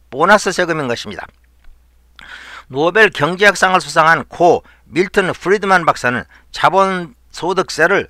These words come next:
철폐하라고 주장을 했었습니다. 자본소득을 철폐하면 투자를 촉진하게 되고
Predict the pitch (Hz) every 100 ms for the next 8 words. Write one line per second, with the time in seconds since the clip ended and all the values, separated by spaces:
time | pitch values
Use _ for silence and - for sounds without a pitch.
0 | _ - 214 - 196 180 175 147 156 147
1 | 131 147 - 143 101 - - - - _
2 | - 170 214 170 180 180 160 - 185 -
3 | 160 135 220 135 - - - - 180 196
4 | 165 - - 151 139 123 113 170 160